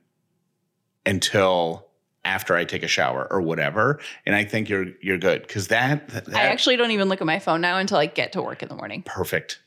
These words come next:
Speaker 2: Yeah.
Speaker 1: That's
Speaker 2: So
Speaker 1: good.
Speaker 2: um, I'm gonna stick with it. I'm, I told you I would do it
Speaker 1: I
Speaker 2: for a week.
Speaker 1: I feel good about this.
Speaker 2: If the rest of the week goes like this, I'm gonna do it for the whole month of July.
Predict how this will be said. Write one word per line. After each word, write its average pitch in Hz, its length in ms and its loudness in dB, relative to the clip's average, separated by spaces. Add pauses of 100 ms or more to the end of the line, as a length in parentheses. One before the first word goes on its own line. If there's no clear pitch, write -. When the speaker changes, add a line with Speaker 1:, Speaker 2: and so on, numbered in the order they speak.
(140)
Speaker 2:
Yeah. - 140 -2
Speaker 1:
That's 104 220 0 (100)
Speaker 2:
So 156 380 0 (460)
Speaker 1:
good. 339 240 2 (160)
Speaker 2:
um, 202 260 2
I'm - 100 0
gonna 262 160 4
stick 320 220 -2
with 349 100 0
it. - 260 -2
I'm, 208 300 2
I 214 140 2
told 247 280 2
you 269 140 2
I 226 120 4
would 220 140 8
do 214 100 4
it - 40 4
Speaker 1:
I - 40 2
Speaker 2:
for 220 200 0
a 190 80 4
week. 175 460 2
Speaker 1:
I - 80 0
feel 147 180 4
good 143 180 2
about 254 260 2
this. - 180 -2
Speaker 2:
If - 140 0
the 214 80 6
rest 196 420 0
of 240 100 4
the 233 80 2
week 208 220 0
goes 226 200 4
like 247 160 0
this, 277 200 0
I'm 254 80 -2
gonna 208 120 4
do 185 140 4
it 160 60 -2
for 196 80 -4
the 170 80 0
whole 175 100 2
month 151 240 0
of 147 100 -4
July. 139 400 2